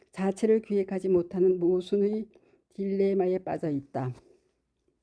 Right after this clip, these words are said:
또한 몸이 아프다는 사람들에게 맨발로 걸을 것을 권하면 주변에 맨발로 걸을 만한 흙길이 없다는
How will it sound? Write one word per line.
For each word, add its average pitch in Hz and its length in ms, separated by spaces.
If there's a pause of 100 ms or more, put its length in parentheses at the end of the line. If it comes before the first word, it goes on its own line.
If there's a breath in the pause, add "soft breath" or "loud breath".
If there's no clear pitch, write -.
(920 soft breath)
또한 208 220
몸이 202 340
아프다는 185 420
사람들에게 175 640
맨발로 180 480
걸을 175 380
것을 180 280
권하면 156 560 (320 soft breath)
주변에 185 340
맨발로 180 480
걸을 175 260
만한 175 420
흙길이 196 400
없다는 180 600